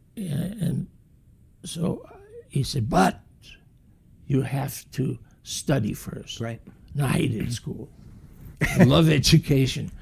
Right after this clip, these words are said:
Speaker 1: but I hated school.
Speaker 2: It's funny that you say that. And there is a difference
Speaker 1: There's a
Speaker 2: sometimes, unfortunately.
Speaker 1: tremendous
Speaker 2: Right.
Speaker 1: difference. So, uh, uh, he mentioned the magic name for me, which was Estelle Harmon.
Speaker 2: Estelle, yeah.
Speaker 1: And Estelle was... Uh,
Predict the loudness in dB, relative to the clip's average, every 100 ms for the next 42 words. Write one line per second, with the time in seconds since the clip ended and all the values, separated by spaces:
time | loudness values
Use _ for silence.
0 | -20 -12 -6 -4 -2 0 0 -2 -6 -8
1 | -8 -10 -10 -10 -6 -4 -4 -4 -8 -10
2 | -10 -10 -12 -16 -20 -20 -20 -2 4 6
3 | 6 6 6 4 2 -4 -10 -18 -20 _
4 | -4 2 6 6 6 4 0 0 0 2
5 | 2 4 4 2 2 -2 -4 -2 0 -2
6 | -4 -10 -14 -16 -20 -20 -20 -20 -20 -8
7 | -2 -2 -2 -6 -6 -16 -16 -8 -8 -8
8 | -8 -2 0 2 0 0 -2 -2 -2 -4
9 | -6 -8 -8 -6 -6 -8 -8 -2 -2 -2
10 | -8 -10 -12 -8 -8 -8 -10 -10 -8 -8
11 | -6 -6 -6 -6 -8 -8 -12 -16 -12 -12
12 | -12 -12 -8 -6 -4 -4 -2 -2 -2 -4
13 | -6 -8 -10 -10 -12